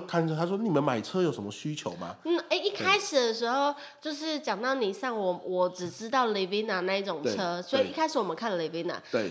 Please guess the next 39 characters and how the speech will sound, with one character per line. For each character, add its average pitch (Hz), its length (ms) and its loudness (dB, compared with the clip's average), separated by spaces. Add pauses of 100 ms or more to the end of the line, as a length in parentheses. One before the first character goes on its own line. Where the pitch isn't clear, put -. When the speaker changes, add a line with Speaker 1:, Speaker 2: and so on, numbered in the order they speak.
Speaker 2:
结 339 100 -4
果 359 120 2
坐 359 260 0
进 349 180 0
去 339 160 0
之 311 80 0
后， 302 120 4
其 269 160 0
实 233 180 -2
跟 269 180 2
我 254 160 6
想 196 240 -2
象 247 160 2
的 196 180 4
有 165 220 2
一 160 60 2
些 - 160 -2
不 214 260 -2
一 143 140 -4
样。 165 140 4
Speaker 1:
对， 104 140 2
其 - 180 8
实 185 140 6
那 214 60 12
个 208 60 10
时 190 60 8
候 196 40 12
我 165 40 10
们 127 100 6
就 156 60 8
有 147 60 12
点 139 120 10
想 120 100 8
要 113 60 8
打 90 180 6
退 127 140 0
堂 95 200 -2
鼓 92 100 -6
了。 82 60 -4